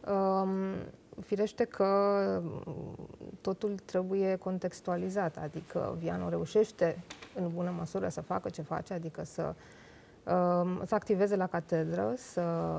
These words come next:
predea, uh, literatură comparată într-un mod, uh, cât mai puțin ideologizat cu putință și pentru că are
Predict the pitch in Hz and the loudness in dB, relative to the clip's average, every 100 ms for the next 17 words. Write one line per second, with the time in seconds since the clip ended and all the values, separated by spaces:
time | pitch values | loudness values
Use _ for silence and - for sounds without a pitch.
0 | 160 - - 175 170 165 180 190 180 156 | -4 -10 -8 0 0 2 2 2 0 -4
1 | - - - 175 165 156 165 175 175 170 | -8 -12 -6 -4 -2 -4 -4 -2 -2 -2
2 | 180 175 175 165 170 170 175 170 165 165 | -4 -2 -2 0 -2 -2 -2 -2 -2 -4
3 | 165 170 160 175 165 165 160 - - - | -4 -4 -4 -4 -4 -4 -8 -14 -20 -20
4 | - - - 202 - 196 190 175 - 160 | -20 -20 -2 -2 0 -2 0 -2 -6 -2
5 | 214 220 190 175 170 165 175 165 175 - | 2 4 4 2 0 -2 -2 -2 -4 -6
6 | 170 170 160 170 160 - 214 - - - | -10 -8 -4 -2 -2 -4 -6 -8 -16 -20
7 | - - 254 240 226 247 233 233 233 - | -10 0 4 4 4 4 6 8 6 4
8 | 208 208 202 196 196 190 | 2 6 8 6 4 0